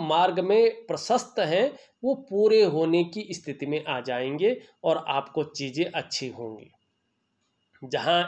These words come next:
इसके कारण शारीरिक स्वास्थ्य अच्छा रहेगा,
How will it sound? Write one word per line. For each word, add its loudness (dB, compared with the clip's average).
इसके -2
कारण 2
शारीरिक 0
स्वास्थ्य -2
अच्छा -2
रहेगा, 2